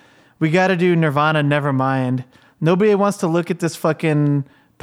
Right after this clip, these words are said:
pedophile-ass Little Baby album.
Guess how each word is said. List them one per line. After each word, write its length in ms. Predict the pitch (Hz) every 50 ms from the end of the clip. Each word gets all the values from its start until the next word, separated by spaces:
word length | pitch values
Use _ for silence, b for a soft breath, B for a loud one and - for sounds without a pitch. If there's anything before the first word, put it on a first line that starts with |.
| 170 170 170
pedophile-ass 760 | 151 - 170 156 151 151 156 156 156 156 151 156 151 - - 160
Little 200 | 156 156 160 143
Baby 460 | 127 139 139 147 147 139 143 143 143
album. 640 | 135 135 135 135 135 135 135 131 135 135 135 131